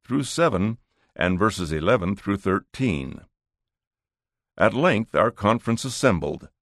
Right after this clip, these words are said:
The subject of the stone previously mentioned was discussed, and after considerable investigation, Brother Page,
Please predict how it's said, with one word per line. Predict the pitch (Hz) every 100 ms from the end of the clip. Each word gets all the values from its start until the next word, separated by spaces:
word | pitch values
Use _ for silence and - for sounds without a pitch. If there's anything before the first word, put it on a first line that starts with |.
| _ _ _ -
The | 95
subject | - 185 160 160
of | 123
the | 113
stone | 107 - 95 95 95
previously | - 135 117 - 95
mentioned | 90 117 - 90 101
was | 90 87
discussed, | 117 - 113 85 107 - - _ -
and | 85 95
after | 92 117
considerable | 110 113 - 170 151 127 104
investigation, | 107 101 107 127 98 92 80 80 90
Brother | 95 90 135
Page, | 160 90 82 87